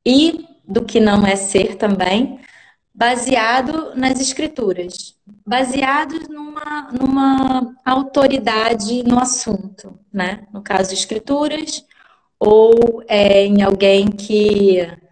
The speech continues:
que é uma autoridade do assunto no sentido experiencial, inclusive, né? Então, é, isso aqui é muito interessante porque muitas vezes a gente,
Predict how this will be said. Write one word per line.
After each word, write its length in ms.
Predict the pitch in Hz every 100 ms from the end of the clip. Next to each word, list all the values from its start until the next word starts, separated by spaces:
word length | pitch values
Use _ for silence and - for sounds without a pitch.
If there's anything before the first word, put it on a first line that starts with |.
| _ _ _
que 380 | - 208 202 202
é 200 | 202 202
uma 180 | 214 214
autoridade 680 | 196 202 208 196 196 196 196
do 100 | 196
assunto 500 | 196 - 202 208 202
no 120 | 196
sentido 540 | - 214 202 - 196 214
experiencial, 840 | - - 202 202 202 - 180 180
inclusive, 600 | 190 - 190 180 165 160
né? 100 | 160 - _ -
Então, 760 | 208 202 208 202 208 214 214 208
é, 520 | 202 202 196 196 196 -
isso 360 | 247 302 -
aqui 180 | 302 -
é 60 | 269
muito 280 | 240 240 233
interessante 840 | 226 208 208 - 277 302 285 - -
porque 560 | 277 269 247 220 196 196 - _ _ _ _ _ -
muitas 320 | 240 285 277
vezes 320 | 277 262 -
a 40 |
gente, 460 | 262 262 269 262 247